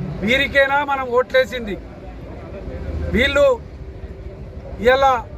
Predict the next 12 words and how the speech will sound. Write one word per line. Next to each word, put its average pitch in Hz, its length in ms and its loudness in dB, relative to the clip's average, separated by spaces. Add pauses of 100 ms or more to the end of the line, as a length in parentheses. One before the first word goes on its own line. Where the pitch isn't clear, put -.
(100)
ముఖ్యమంత్రి 285 520 -6
హోదాలో 269 560 4 (1300)
ఉండేటువంటి 269 540 2
వాళ్ళేనా? 247 600 0 (1000)
ఈ 247 140 2
తెలంగాణ 277 640 4
రాష్ట్రం 262 440 0
కోసం 262 420 2 (1160)
ప్రాణ 247 260 4
త్యాగాన్ని 277 540 2
సిద్ధపడేటువంటి 254 840 -2
నాయకుణ్ణి 220 580 -4